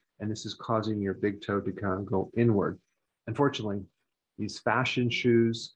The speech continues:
today are not designed to keep your toes nice and open and straight. So the first thing you need to look at is, uh, your shoes. Um, the best thing to do when you're buying a shoe is to take the bottom of the shoe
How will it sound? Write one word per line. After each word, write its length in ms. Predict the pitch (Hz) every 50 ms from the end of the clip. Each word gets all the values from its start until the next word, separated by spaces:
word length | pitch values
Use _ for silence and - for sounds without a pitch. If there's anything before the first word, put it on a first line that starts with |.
| _ -
today 280 | - - 107 107 104 101
are 100 | 101 101
not 300 | 107 104 104 104 104 -
designed 440 | 98 90 98 101 98 98 98 92 -
to 60 | - - -
keep 200 | 104 - - -
your 80 | 98
toes 340 | - - 101 98 95 92 -
nice 280 | - 95 95 95 - -
and 80 | -
open 340 | 104 98 95 - - 101 98
and 180 | 95 90 92 - _ _ _ _ _ -
straight. 680 | - - - - - 110 110 104 95 - - - - _ _ _ _ _ _ _ _ - -
So 160 | 156 131 117
the 80 | 117 127
first 240 | - 175 185 180
thing 160 | 180 170 151 139
you 60 | 131
need 160 | 131 123 -
to 100 | 123 113
look 160 | 117 110 -
at 160 | 117 107 104
is, 220 | 104 104 104 - -
uh, 100 | 101 101 98
your 180 | 101 101 101
shoes. 420 | - - - 95 90 - - - - -
Um, 320 | 110 107 104 101 98 98 _ _ _ _ _ _ _ _ _ _ _ -
the 80 | 117
best 380 | 107 - - 143 156 147 - -
thing 180 | 160 151 139 -
to 140 | - 123
do 240 | 104 117 123 127 123
when 180 | 117 113 110 107
you're 100 | 104 95
buying 440 | - - 104 107 107 107 104 101 95
a 20 |
shoe 580 | 95 - - - 127 127 117 107 98 95 107 113 _ -
is 340 | 107 104 101 101 - - - -
to 320 | - - 110 104 104 101 -
take 300 | - - 147 151 147 -
the 80 | - -
bottom 400 | 90 - 107 110 123 131 123 113
of 60 | 104
the 80 | 110 110
shoe 420 | - - 139 123 110 107 104